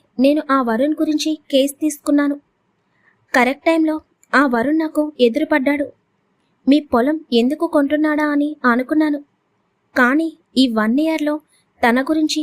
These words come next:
బ్యాక్‌గ్రౌండ్ వెరిఫికేషన్ చేస్తే నెమ్మదిగా నిజాలు అన్నీ బయటపడ్డాయి. అసలు మా డిపార్ట్‌మెంట్‌కి వచ్చిన ఇన్ఫర్మేషన్ ప్రకారం ఆ వరుణ్ ఇల్లీగల్ బిజినెస్ చేస్తున్నాడని తెలిసే నన్ను వరుణ్ విషయంలో బ్యాక్‌గ్రౌండ్ వెరిఫికేషన్ చేయడానికి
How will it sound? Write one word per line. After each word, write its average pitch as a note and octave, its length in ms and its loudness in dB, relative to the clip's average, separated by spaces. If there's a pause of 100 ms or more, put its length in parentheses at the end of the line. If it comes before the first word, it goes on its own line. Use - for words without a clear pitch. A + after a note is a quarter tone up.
(280)
బ్యాక్‌గ్రౌండ్ A#3+ 500 0
వెరిఫికేషన్ D4+ 580 -2
చేస్తే D4 260 -4 (500)
నెమ్మదిగా D4 560 0 (160)
నిజాలు B3 440 0
అన్నీ D4+ 300 -2
బయటపడ్డాయి. C#4+ 800 -2 (840)
అసలు C#4+ 280 0
మా D#4 140 2
డిపార్ట్‌మెంట్‌కి D4 680 -2
వచ్చిన D4+ 260 0 (200)
ఇన్ఫర్మేషన్ D#4 680 0
ప్రకారం D4+ 420 0 (640)
ఆ B3 140 4
వరుణ్ B3+ 400 -2 (100)
ఇల్లీగల్ C#4+ 440 0
బిజినెస్ C#4+ 400 -2
చేస్తున్నాడని C#4+ 680 -2
తెలిసే C#4 380 -2 (760)
నన్ను D4+ 280 2 (180)
వరుణ్ B3 340 0
విషయంలో D4+ 440 -2 (440)
బ్యాక్‌గ్రౌండ్ A#3+ 520 0
వెరిఫికేషన్ D4 520 -4
చేయడానికి D4 420 -2